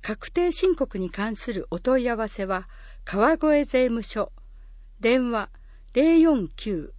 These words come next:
二三五九四一一へお願いします。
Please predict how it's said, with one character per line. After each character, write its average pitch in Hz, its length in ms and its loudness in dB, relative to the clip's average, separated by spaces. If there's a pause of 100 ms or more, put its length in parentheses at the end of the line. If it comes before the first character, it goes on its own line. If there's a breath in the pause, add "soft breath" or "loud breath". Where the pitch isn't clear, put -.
(140)
二 302 280 6
三 247 420 -4
五 180 240 0 (440 soft breath)
九 339 300 4
四 320 340 6
一 294 400 0
一 294 260 -2
へ 151 220 -6
お 160 80 -8
願 170 280 -4
い 147 40 -6
し 143 180 -10
ま 131 140 -8
す。 - 280 -16